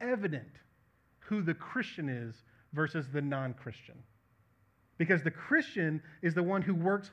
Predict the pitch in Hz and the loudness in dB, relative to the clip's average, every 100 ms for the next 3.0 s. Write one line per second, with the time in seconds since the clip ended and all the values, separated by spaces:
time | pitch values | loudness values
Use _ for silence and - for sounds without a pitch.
0 | - - 202 190 160 131 - - - 180 | -20 -14 -6 -2 -2 -4 -8 -16 2 4
1 | 175 160 - - - 196 196 - 160 117 | 4 0 -6 -8 0 0 0 -6 -4 -4
2 | - - 180 156 123 147 180 185 151 110 | -8 -6 -2 -2 0 2 2 4 0 -2